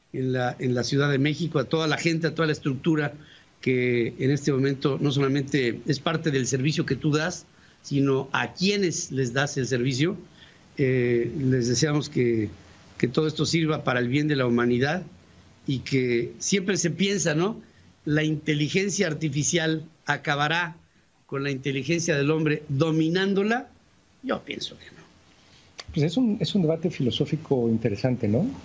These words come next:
Speaker 2: Hay, hay un libro, hace poco lo leía, de, eh, Noah Harari,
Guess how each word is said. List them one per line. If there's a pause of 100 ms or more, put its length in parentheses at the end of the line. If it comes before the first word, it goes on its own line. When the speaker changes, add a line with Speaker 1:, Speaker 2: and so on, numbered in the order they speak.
(360)
Speaker 2:
Hay,
hay
un
libro,
hace
poco
lo
leía,
de, (260)
eh,
Noah
Harari,